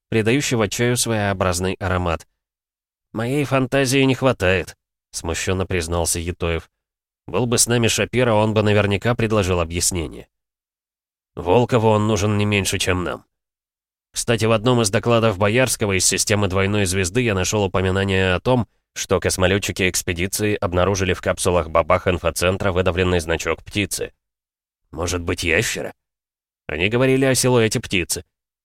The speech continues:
Но если это наш дракон смерти, возникает интересная параллель. Птички из мезозоя. «Строители инфоцентра?»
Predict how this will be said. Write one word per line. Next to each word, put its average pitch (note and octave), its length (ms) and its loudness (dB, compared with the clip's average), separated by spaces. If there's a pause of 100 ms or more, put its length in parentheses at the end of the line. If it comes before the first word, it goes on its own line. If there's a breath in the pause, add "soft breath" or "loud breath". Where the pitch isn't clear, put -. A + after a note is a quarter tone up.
(320)
Но D2+ 100 -4
если F#2+ 260 0
это G2 360 2
наш G2 260 2
дракон F2+ 380 0
смерти, G2+ 600 -2 (260)
возникает E2+ 540 -2
интересная F2+ 580 0
параллель. F#2 500 0 (320)
Птички F2+ 400 -6
из F2+ 180 -2
мезозоя. F2 600 -2 (920)
«Строители F#2 720 -2
инфоцентра?» F#2 720 -2